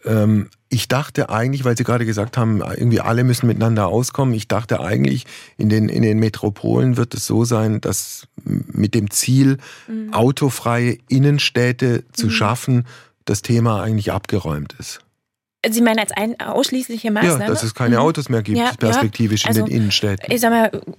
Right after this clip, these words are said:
Speaker 2: könnte ich mir auch vorstellen, dass man sagt, innerorts, ähm, auf Autos zu verzichten, wirklich im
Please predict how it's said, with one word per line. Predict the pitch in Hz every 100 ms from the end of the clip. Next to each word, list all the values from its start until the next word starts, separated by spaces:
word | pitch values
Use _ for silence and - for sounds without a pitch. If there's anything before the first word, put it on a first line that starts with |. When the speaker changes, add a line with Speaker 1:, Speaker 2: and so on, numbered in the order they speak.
| -
Speaker 2:
könnte | 233 254
ich | 269
mir | 254 214
auch | 262
vorstellen, | - 262 - 277 269
dass | 233
man | 233 220
sagt, | 214 220 -
innerorts, | 233 247 240 233 240 - -
ähm, | 220 220
auf | 214 220 220 -
Autos | 220 190
zu | - 233
verzichten, | 220 208 - 285 - 294 294
wirklich | 240 - -
im | 240 220 220